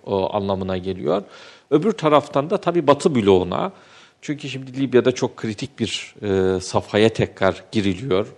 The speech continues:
Bu Berlin Konferansı'nın ardından yeni konferanslar yapılacak.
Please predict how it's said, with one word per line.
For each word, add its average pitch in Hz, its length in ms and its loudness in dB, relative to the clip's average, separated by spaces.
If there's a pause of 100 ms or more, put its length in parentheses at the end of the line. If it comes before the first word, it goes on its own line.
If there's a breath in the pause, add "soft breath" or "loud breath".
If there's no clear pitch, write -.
Bu 98 340 -6 (100)
Berlin 101 280 2
Konferansı'nın 98 720 -4
ardından 95 520 -2
yeni 101 180 -2
konferanslar 95 720 -4 (140)
yapılacak. 170 580 -2